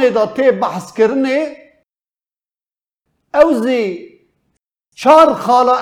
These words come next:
ام جه در دخینم. واته یا ظلمه د چار خالا دا ام دخوازن بینم زمان.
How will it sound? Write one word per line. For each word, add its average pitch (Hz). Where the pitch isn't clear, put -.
ام 220
جه 208
در 214
دخینم. 185
واته 254
یا 247
ظلمه 220
د 190
چار 294
خالا 233
دا 180
ام 226
دخوازن 202
بینم 190
زمان. 151